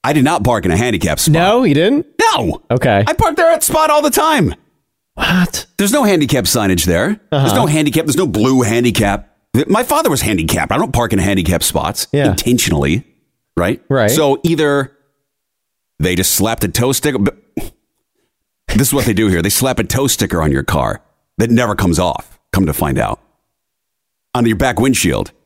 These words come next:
Speaker 1: is a big orange tick sticker that just
Speaker 2: Still?
Speaker 1: says tow. It's still partially on my car. Yeah. So, <sighs> and some cosmetic,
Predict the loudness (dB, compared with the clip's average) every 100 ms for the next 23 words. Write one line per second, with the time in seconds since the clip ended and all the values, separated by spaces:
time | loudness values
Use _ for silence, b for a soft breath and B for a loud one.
0 | -4 -2 -2 -2 0 0 0 0 2 0
1 | -2 -2 -2 -4 -4 -2 0 0 2 2
2 | 0 0 -2 -2 -4 _ _ _ _ -4
3 | -2 -2 0 -2 0 0 0 -2 -2 -2
4 | -2 -6 -4 -4 -4 _ _ _ _ _
5 | _ _ -4 -2 0 -2 -4 -6 -4 -2
6 | -4 -6 -14 _ _ _ _ _ -6 -2
7 | 0 0 -2 -2 -2 -2 -2 -4